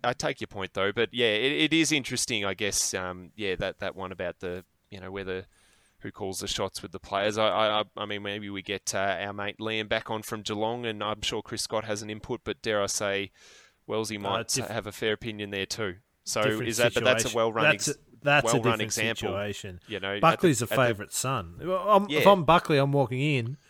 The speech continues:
Speaker 2: "Eddie, I wanna, I wanna, I wanna run it. I wanna run it all." And,
Speaker 1: And,
Speaker 2: and
Speaker 1: and he said yes, so Buckley's just, it's a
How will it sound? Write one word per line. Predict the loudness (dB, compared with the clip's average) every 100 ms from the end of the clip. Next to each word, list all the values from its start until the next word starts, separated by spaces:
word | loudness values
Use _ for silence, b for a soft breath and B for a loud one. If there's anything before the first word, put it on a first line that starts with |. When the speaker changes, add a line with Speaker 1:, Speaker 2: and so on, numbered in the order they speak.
| b b b b 2
Speaker 2:
"Eddie, | 4 4 -2 _ _ _ _ 4
I |
wanna, | 6 6
I | 4
wanna, | 4 4 0 _ -2
I |
wanna | 0 4
run | 4 4
it. | 0 _ -8
I |
wanna | 0 0 0 -2
run | -2 0
it | 4 4
all." | 2 -2 _ _ _ _ _ -2
And, | 0
Speaker 1:
And, | 4
Speaker 2:
and | 4 4
Speaker 1:
and | 2
he | 2
said | 4 4 4
yes, | 4 4 2
so | 0 0
Buckley's | 0 -2 -2 -4 -2
just, | -2 -4 -4
it's | -4 -4
a | -4